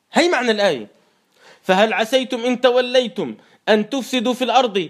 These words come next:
شوف كمان، "وتقطعوا أرحامكم". لأنك أنت الآن لما تدعو إلى الجهاد،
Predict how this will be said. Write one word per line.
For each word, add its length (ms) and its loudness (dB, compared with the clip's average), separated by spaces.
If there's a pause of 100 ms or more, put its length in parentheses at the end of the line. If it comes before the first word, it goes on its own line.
شوف 180 -4
كمان، 360 2
"وتقطعوا 840 -2
أرحامكم". 800 -2 (460)
لأنك 300 0
أنت 220 0
الآن 240 0
لما 180 -2
تدعو 340 -2
إلى 100 0
الجهاد، 400 -2